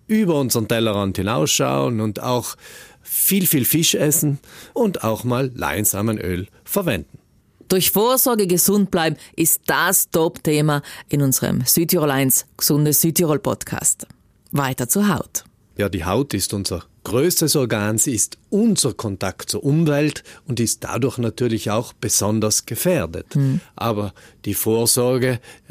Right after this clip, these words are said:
Speaker 1: die wir natürlich jetzt hauptsächlich besprechen wollen, die bezieht sich schon in erster Linie auf die ganz gefährlichen Dinge, wie zum Beispiel dem schwarzen Hautkrebs, dem Melanom. Gehört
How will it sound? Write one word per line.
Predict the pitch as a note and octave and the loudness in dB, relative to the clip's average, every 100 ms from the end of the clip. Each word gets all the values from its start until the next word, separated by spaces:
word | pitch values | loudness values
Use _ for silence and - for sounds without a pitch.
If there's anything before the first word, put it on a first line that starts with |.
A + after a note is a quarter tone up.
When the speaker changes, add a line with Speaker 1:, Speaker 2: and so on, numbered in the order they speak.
| - | -4
Speaker 1:
die | G#2+ G#2 F#2 | 2 2 2
wir | G#2+ A2 G#2+ A2 | 2 2 0 -4
natürlich | G2 F#2+ A2+ G2+ F2 | -6 -2 0 0 0
jetzt | G#2+ - - | 0 0 -2
hauptsächlich | F2 G2 - G#2+ - G#2 | -4 -2 -2 -2 -4 -8
besprechen | - - G2+ G#2+ - A2 | -8 -6 -4 -4 -4 -2
wollen, | A2 A#2 A2 - - - _ - | 0 0 -2 -6 -20 -20 _ -2
die | A2+ | 0
bezieht | - A2 - B2 A#2+ | 0 0 0 0 0
sich | A#2+ A2 | -2 0
schon | - B2+ C#3+ | 0 0 0
in | A#2 | 0
erster | G#2 G#2 - G2 | 2 0 0 0
Linie | G#2 G#2+ G#2 | 0 2 0
auf | G2+ - | -2 -4
die | F#2+ | -4
ganz | G#2+ G#2+ - | -2 0 0
gefährlichen | C3+ E3+ D#3+ A#2 G#2 F#2 | 0 2 0 0 -2 -2
Dinge, | F#2 A#2 F#2+ | 0 0 0
wie | G2+ | -2
zum | - G2 | -4 -2
Beispiel | F2+ G2+ - A2+ A2+ - - | -2 -2 -2 -2 -2 -12 -8
dem | G2+ | -6
schwarzen | - F2 E2 - A2 G2 | -2 -2 -2 -2 -2 0
Hautkrebs, | G#2 A#2+ - G#2 - - | 0 -2 -2 -4 -2 -6
dem | F2 | -4
Melanom. | F#2+ G#2 B2 B2+ A#2 E2 - - - - - - | -2 0 2 0 0 -4 -8 -16 -14 -16 -16 -4
Gehört | G#2+ G#2 A#2 A#2 - - - | 0 2 0 -2 -6 -16 -16